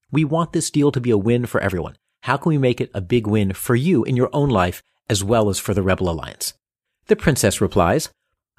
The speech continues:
"I have a little care package I want to send home and no way to deliver it. It's nothing special, just a few recipes, some holiday photos, a bottle of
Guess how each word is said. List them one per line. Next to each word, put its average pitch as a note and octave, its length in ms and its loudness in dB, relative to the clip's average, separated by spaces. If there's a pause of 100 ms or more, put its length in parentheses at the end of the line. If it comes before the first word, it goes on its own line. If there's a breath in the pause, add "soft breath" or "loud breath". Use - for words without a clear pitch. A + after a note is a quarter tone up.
"I B3 220 0
have F3+ 160 -2
a F3+ 60 2
little F3+ 160 2
care F#3+ 240 0
package A2+ 400 -2
I A2 40 4
want G#2 180 0
to G#2 60 0
send G#2+ 260 -2
home A2+ 300 2
and G2+ 200 -2
no C3 180 0
way A2 180 2
to F2+ 120 -8
deliver F2+ 400 -2
it. - 160 -8 (260)
It's - 200 -4
nothing F#3 280 2
special, G2+ 420 0
just B2+ 220 2
a B2 40 2
few B2 200 0
recipes, G2 720 2
some F2+ 140 -4
holiday G2+ 400 2
photos, G2 480 0 (280)
a E3 80 0
bottle D#3 300 0
of C3 160 2